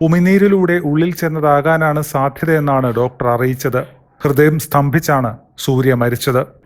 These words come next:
സയനൈഡിന്റെ മൂന്നിലൊന്ന് സ്പീഡിലാണ് അരളിച്ചെടിയുടെ വിഷം ശരീരത്തിൽ പ്രവർത്തിക്കുന്നത്. ഇതിന്റെ ഒരു ഗ്രാം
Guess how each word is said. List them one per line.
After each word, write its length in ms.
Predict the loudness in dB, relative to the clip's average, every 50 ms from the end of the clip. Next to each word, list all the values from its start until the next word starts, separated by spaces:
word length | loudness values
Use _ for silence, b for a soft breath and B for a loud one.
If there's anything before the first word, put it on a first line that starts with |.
| _
സയനൈഡിന്റെ 840 | -6 -2 2 2 4 4 4 4 4 4 4 4 2 4 4 2 2
മൂന്നിലൊന്ന് 580 | 2 0 0 0 0 0 0 0 0 -2 -2
സ്പീഡിലാണ് 640 | -4 -4 -2 -2 0 0 0 0 0 0 0 0 0
അരളിച്ചെടിയുടെ 800 | -2 -2 -2 -2 -2 0 -2 -4 -2 -2 -2 -2 0 0 0 0
വിഷം 380 | -2 -4 -4 -4 -4 -4 -6 -10
ശരീരത്തിൽ 560 | -8 -4 -2 0 0 0 0 0 -2 -2 -4 -6 -4
പ്രവർത്തിക്കുന്നത്. 720 | -2 -2 -2 -2 -4 -6 -8 -6 -6 -4 -4 -2 -4 -4 -6 -8 b b b b b b b b b -2
ഇതിന്റെ 400 | 0 2 2 4 4 4 2 2 2
ഒരു 160 | 2 2 2
ഗ്രാം 360 | 2 2 2 2 2 2 0